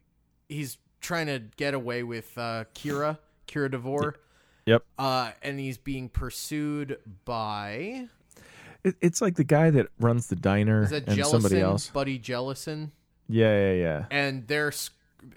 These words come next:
Speaker 1: screaming at him from a moving car, uh, all about how custody has its responsibilities. So
Speaker 2: Yeah.
Speaker 1: everyone's saying this clunky phrase, uh,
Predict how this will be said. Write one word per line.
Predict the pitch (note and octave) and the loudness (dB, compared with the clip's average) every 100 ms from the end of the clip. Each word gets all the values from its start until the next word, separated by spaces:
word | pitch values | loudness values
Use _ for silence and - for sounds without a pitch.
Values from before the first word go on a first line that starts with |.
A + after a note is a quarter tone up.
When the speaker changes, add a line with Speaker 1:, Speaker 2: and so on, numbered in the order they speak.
| _ - | _ -14
Speaker 1:
screaming | - - E3 E3+ E3 D#3+ | -14 -8 -4 -4 -4 -4
at | C#3+ | -6
him | B2+ C#3 B2 A#2+ - | -4 -6 -6 -10 -12
from | - C#3 C3+ | -6 -4 -4
a | |
moving | B2+ C3 A#2+ A#2 | -4 -4 -6 -8
car, | - B2+ A2 G2+ G2 - _ _ _ | -6 -2 -2 -2 -6 -12 _ _ _
uh, | - A2 G2+ F#2+ - _ _ _ | -4 -2 -2 -6 -10 _ _ _
all | A2+ A#2+ | -4 -2
about | A#2 A2+ | 2 2
how | A2+ | 0
custody | A2 D3 C#3+ - C3+ A#2+ | -2 0 0 0 0 2
has | A#2 A2+ G#2 | 0 -2 -4
its | - | -8
responsibilities. | F2+ - A2 G2+ G#2 A2+ G#2 F#2 F#2+ - - - - | -8 -4 -2 -2 -2 -2 -2 -2 -4 -6 -16 -20 2
So | - | 8
Speaker 2:
Yeah. | F3 | 8
Speaker 1:
everyone's | A3 F#3 C#3+ B2 | 8 4 2 -4
saying | - - - D3 C3 | -8 -12 -2 0 0
this | A#2 - - | -2 -4 -8
clunky | - D3 C3 C3 | 0 2 2 0
phrase, | - B2 G#2 G2 - - _ - - - - - - | 0 0 0 -4 -8 -12 _ -20 -12 -8 -8 -8 -4
uh, | A#2+ A2 G#2 F#2+ | -2 0 0 -2